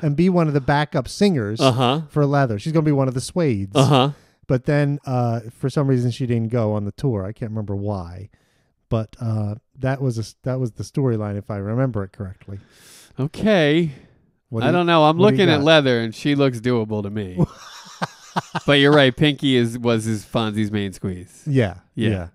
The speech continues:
Speaker 1: That's how I remember it.
Speaker 2: Fair enough.
Speaker 1: But, I mean, you know, if he's calling up Leather, what the heck?
Speaker 2: Well,
Speaker 1: I mean, maybe
Speaker 2: <laughs>
Speaker 1: Pink-
Speaker 2: a man cannot live by Pinky alone.
Speaker 1: <laughs> Pinky was out of town, maybe. I don't know.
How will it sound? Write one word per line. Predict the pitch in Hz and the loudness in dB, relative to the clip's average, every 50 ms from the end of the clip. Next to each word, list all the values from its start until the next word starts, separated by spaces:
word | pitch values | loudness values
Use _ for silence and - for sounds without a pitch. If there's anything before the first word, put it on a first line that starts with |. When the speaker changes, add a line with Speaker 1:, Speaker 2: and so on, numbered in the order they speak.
| _ _ | _ _
Speaker 1:
That's | 120 123 - - | -10 -8 -6 -4
how | 135 117 | -4 -4
I | 110 107 | -4 -4
remember | 101 95 85 90 85 82 82 - | -6 -6 -8 -10 -12 -14 -6 -2
it. | |
Speaker 2:
Fair | 104 113 117 113 | 0 2 2 0
enough. | 104 92 87 - - - - - | 0 -4 -8 -14 -18 -12 -4 0
Speaker 1:
But, | 180 170 | 0 2
I | 170 | 2
mean, | 170 175 165 160 160 156 - | 2 2 0 0 -2 -4 -4
you | - 196 208 | -2 -2 0
know, | 160 127 127 139 131 127 | 2 2 0 -2 -2 -6
if | - 147 - | -8 -8 -6
he's | 180 190 185 | -4 -4 -2
calling | - - 190 180 175 | 0 2 2 4 4
up | 165 139 - | 2 0 0
Leather, | 127 147 202 190 127 113 117 123 127 - _ _ _ _ _ _ - - _ _ _ | 0 0 2 2 2 0 0 -2 -4 -8 _ _ _ _ _ _ -20 -20 _ _ _
what | - 139 151 | -6 -6 -4
the | - 127 | -4 -4
heck? | 117 156 180 - - _ - _ _ _ | -4 -4 -6 -6 -10 _ -20 _ _ _
Speaker 2:
Well, | - 143 165 160 123 95 90 87 - - _ _ _ _ _ _ _ _ 147 | 2 4 4 4 4 2 -4 -12 -16 -20 _ _ _ _ _ _ _ _ -6
Speaker 1:
I | |
mean, | 143 143 135 | -4 -2 0
maybe | 135 135 139 135 135 | 0 -2 -2 -2 -4
Speaker 2:
<laughs> | |
Speaker 1:
Pink- | - 160 165 185 | -2 0 2 2
Speaker 2:
a | 165 | 2
man | 160 165 165 143 156 160 170 170 170 165 156 | 2 -2 -6 -6 -4 -2 0 0 0 -2 -2
cannot | - 170 147 139 135 123 117 120 | 0 0 0 0 -2 -6 -6 -2
live | 139 165 156 135 127 | 0 0 0 0 -2
by | 127 120 120 | -6 -6 -6
Pinky | - - 156 143 135 - 151 120 | -4 -2 -2 -2 -2 -4 -4 -4
alone. | 113 107 107 127 156 151 120 104 98 - - - - - - | -2 0 0 2 2 2 2 0 -4 -10 -16 -18 -20 -20 -20
Speaker 1:
<laughs> | - - - _ _ | -20 -20 -20 _ _
Pinky | - 180 175 160 - 170 | -4 -4 -4 -2 -4 -4
was | 147 143 131 | -2 -2 0
out | 135 123 113 | -2 -2 -2
of | 107 - | -4 -4
town, | - 156 175 175 175 180 175 | -4 -2 0 0 0 2 4
maybe. | 196 175 175 170 196 180 151 | 4 4 6 6 4 4 4
I | 135 135 | 2 2
don't | 135 143 | 2 2
know. | 156 156 165 185 | 0 0 0 0